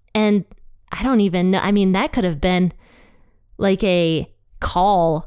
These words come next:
to his mother and brothers, like, "You better stop. You know, you're unbelief. You better stop trying to stop me." And like I said, that's,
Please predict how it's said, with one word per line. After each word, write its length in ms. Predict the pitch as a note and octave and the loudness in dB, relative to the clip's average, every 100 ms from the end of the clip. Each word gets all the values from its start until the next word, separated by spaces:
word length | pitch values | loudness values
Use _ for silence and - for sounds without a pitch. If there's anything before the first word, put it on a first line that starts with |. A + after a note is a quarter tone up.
| - - | -10 -2
to 120 | G#3+ | 0
his 160 | F3+ | 2
mother 260 | F3+ F3+ F#3 | 0 0 0
and 140 | D#3+ | 0
brothers, 400 | E3+ F3+ D3+ D3+ | -2 -2 -2 -2
like, 320 | D#3 D3 - - - - | -4 -4 -4 -6 -6 -4
"You 80 | |
better 200 | G#3+ B3 | -2 -2
stop. 600 | F#3 - G3 A#3+ F3 - - - _ _ - | -4 -2 -2 0 -2 -4 -10 -12 _ _ -4
You 120 | F#3+ | 0
know, 160 | F#3+ F3+ | 2 0
you're 520 | E3 F#3 F#3 F3+ - - - _ - | 0 0 0 -2 -6 -20 -20 _ -4
unbelief. 720 | G3 G#3 F#3+ E3 E3+ F3+ - | 0 2 2 0 0 -2 -2
You 80 | F#3 | -2
better 220 | A3+ G3+ | 0 0
stop 640 | - - F#3+ A#3 F3 - - - - | -4 -2 -2 0 0 -4 -6 -16 -12
trying 300 | - F#3+ G#3 | -4 0 0
to 60 | E3+ | -2
stop 360 | - G3 A#3 | -4 -4 -2
me." 280 | D#3+ C3+ F2+ - - _ - E3+ | -6 -6 -8 -12 -20 _ -8 -2
And 100 | F3 | 0
like 160 | A3+ | 0
I 100 | A#3 | -2
said, 420 | E3+ A3 A#3 D3 | -2 0 0 -2
that's, 340 | D#3+ G#3+ - | -4 -4 -6